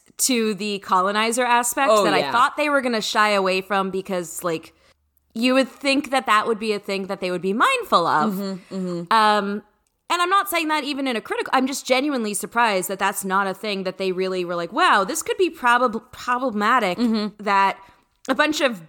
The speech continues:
Speaker 1: English-speaking white people show up, made peace with the native people,
Speaker 2: <laughs> Yeah.
Speaker 1: and now their lives are ostensibly better for it." It's
Speaker 2: Yeah.
Speaker 1: all a very weird vibe to it. Um, but also it's La Brea, so it's so fucking wild that I can just go, "You know what? No one,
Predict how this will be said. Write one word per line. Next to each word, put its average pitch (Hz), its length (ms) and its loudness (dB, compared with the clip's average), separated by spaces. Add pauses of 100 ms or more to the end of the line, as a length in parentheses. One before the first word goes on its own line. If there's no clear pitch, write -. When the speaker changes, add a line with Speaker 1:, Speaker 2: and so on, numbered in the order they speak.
(200)
Speaker 1:
English-speaking 262 720 0
white 208 220 -2
people 220 240 -4
show 196 240 2
up, 190 340 0
made 196 340 -2
peace 240 440 -4
with 202 160 -2
the 202 80 -4
native 190 400 0
people, 262 440 0
Speaker 2:
<laughs> - 120 0
Yeah. 294 320 2
Speaker 1:
and 247 160 2
now 254 180 2
their 254 160 2
lives 220 340 0
are 214 80 0
ostensibly 190 600 -2
better 214 320 0
for 196 260 0
it." 196 100 -2
It's 277 140 4
Speaker 2:
Yeah. - 80 2
Speaker 1:
all 330 280 4
a 247 100 -4
very 233 300 2
weird 190 360 -2
vibe 175 360 -2
to 302 100 0
it. 320 180 0 (540)
Um, 214 380 0 (480)
but 233 340 0
also 294 460 2
it's - 260 -6
La 247 140 -2
Brea, 208 480 0
so 202 240 -2
it's 196 180 -8
so 233 320 0
fucking 202 540 -4
wild 170 560 -2
that 180 160 0
I 170 140 0
can 185 260 -12
just 175 260 -8
go, 165 140 -8
"You 175 120 -8
know 185 140 -6
what? 180 240 -4
No 175 280 -6
one, 170 380 -8